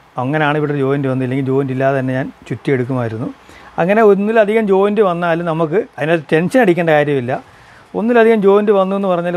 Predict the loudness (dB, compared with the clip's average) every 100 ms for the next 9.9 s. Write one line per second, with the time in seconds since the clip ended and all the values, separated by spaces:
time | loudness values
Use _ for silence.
0 | -4 -4 -4 -4 -4 -2 -2 0 0 0
1 | 0 -2 0 2 2 0 -2 -2 2 2
2 | 2 0 -4 -10 _ _ _ _ _ _
3 | _ _ _ -4 0 0 -2 -8 -8 0
4 | 2 4 2 -2 -8 -8 -6 -4 -4 -2
5 | -2 -2 -4 -2 0 0 0 0 -2 0
6 | 0 0 -2 -2 -2 0 2 0 0 -4
7 | -4 -6 -4 -2 0 2 2 2 2 4
8 | 4 2 2 0 0 -2 -2 -2 -4 -4
9 | -6 -8 -4 -2 -2 -2 -2 -2 -2